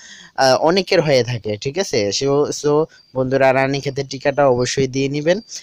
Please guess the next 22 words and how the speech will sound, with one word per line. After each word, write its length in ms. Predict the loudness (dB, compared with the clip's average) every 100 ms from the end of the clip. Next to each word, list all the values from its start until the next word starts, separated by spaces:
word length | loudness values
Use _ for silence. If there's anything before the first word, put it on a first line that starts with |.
| _ -2
আর 200 | 2 4
রানীক্ষেতের 540 | 2 0 -4 -2 -2 -2
টিকাটার 460 | -4 -2 0 0
নামটা 340 | 0 -2 0 0
অনেকে 300 | 0 -2 -2
কমেন্টে 420 | 0 0 -4 -6
প্রশ্ন 340 | -4 -4 -4
করতে 260 | -6 -4 -2
পারেন, 340 | -2 -2 -6 -14 -20 _
তাই 180 | 2 4
আমি 200 | 4 0
বলে 260 | 2 2 2
দিচ্ছি। 460 | 0 -4 -4 -4 -8 -4
রা-, 300 | 0 2 2 -4 _ _ _ -4
রানীক্ষেতের 600 | 0 0 -2 -4 -4 -4
টিকাটা 380 | -2 0 2
হচ্ছে 240 | 2 2 0 2
আরডিবি 560 | 4 4 2 0 0
ভ্যাকসিন, 420 | 0 -2 -2 -4 -6 _ _ -2
রানীক্ষেত 680 | 0 2 0 0 2 2 0
ডিজিজ 540 | -8 -4 -2 0 -2 -4 -20 -20 -8
ভ্যাকসিন। 520 | -4 -4 -4 -4 -4